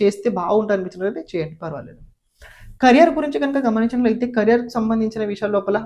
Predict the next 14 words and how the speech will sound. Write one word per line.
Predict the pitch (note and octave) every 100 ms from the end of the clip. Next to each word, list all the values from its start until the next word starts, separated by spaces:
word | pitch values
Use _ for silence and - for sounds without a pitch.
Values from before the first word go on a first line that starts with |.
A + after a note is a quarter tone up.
| F3 E3+
బాగుంది. | F#3+ A3+ G3+ B3+ -
కెరీర్ | A3 A#3 A#3+
లోపల | A#3 - A#3
కొద్దిగా | A#3 B3 - -
స్లో | - A3+ D#4 A3+
గ్రోత్ | G3+ G3 D#3
అవుద్ది, | C#3 - - _ _ _ _
గ్రోత్ | D#3 F#3+ B3+ C#4+
ఉంది, | C#4 F4 - - _ _
నెమ్మదిగా | A#3 B3 B3 A#3 A#3 A3+
నెమ్మదిగా | A3 A3 A3 G#3+ G#3+
స్లో | - B3 C#4
స్లోగా | C4+ A#3 G#3+
అయితే | F#3+ A3+